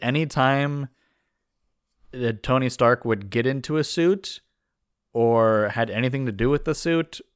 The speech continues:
or anything, he wouldn't actually have to physically act in that. They would just make a three D object of Robert Downey Junior's body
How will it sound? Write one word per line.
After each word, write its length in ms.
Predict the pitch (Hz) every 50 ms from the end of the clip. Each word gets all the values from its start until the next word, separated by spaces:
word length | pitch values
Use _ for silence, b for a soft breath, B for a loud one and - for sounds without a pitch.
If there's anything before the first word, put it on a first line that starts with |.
| _ _ -
or 160 | 120 107 104
anything, 520 | 98 107 131 147 143 - 170 170 160 135
he 220 | 127 127 131 131 131
wouldn't 300 | 123 127 135 131 131 92
actually 460 | 104 113 110 - - - 131 113 107
have 200 | 120 110 104 -
to 100 | - 104
physically 500 | - 117 107 104 107 98 - 107 101 92
act 320 | 87 92 95 - - - -
in 160 | 101 98 90
that. 220 | 85 85 82 85
They 100 | 101 104
would 140 | 107 107 107
just 240 | 117 104 - - -
make 180 | 120 110 104
a 60 | - -
three 300 | - - 120 123 123 117
D 400 | 120 120 117 113 113 113 110 b b b b b b b b b b b b _ _ -
object 600 | 107 113 117 120 120 113 120 110 107 - - -
of 520 | - 110 110 110 110 107 104 101 - - _
Robert 220 | - 104 113 117 110
Downey 260 | 113 113 117 117 113
Junior's 300 | 110 113 110 107 107 110
body 560 | 107 110 104 98 95 95 92 92 92 -